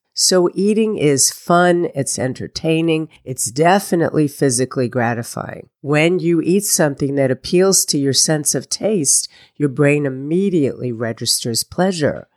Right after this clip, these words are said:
It wants you to get more, it wants you to keep going. So, in order to do that,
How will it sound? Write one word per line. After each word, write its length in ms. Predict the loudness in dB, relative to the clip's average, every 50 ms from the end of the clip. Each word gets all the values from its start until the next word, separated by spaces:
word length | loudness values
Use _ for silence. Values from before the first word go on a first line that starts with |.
| _ _ _ _ _ _ _ _ 0
It 100 | 0 2
wants 380 | 2 4 4 4 4 2 2 0
you 120 | 0 0
to 80 | -2 0
get 240 | 0 0 0 0
more, 320 | -2 -2 0 2 2 2 2
it 100 | 0 -2
wants 380 | -4 -2 -2 -2 -2 -2 -2
you 80 | -2 -2
to 80 | -4 -4
keep 340 | -6 -4 -6 -6 -6 -4
going. 440 | 0 0 2 2 2 0 -2 -4 -10 _ _ -20 _ _
So, 680 | -6 -2 0 0 2 2 2 2 2 0 0 -2 -2 -4 _ _ _ _ _ _ _ _ _
in 180 | -8 -6 -4 -2
order 300 | 0 0 2 2 0 0
to 180 | -2 -2 -4
do 240 | -2 0 0 0 2 2
that, 360 | 2 2 2 2 0 -2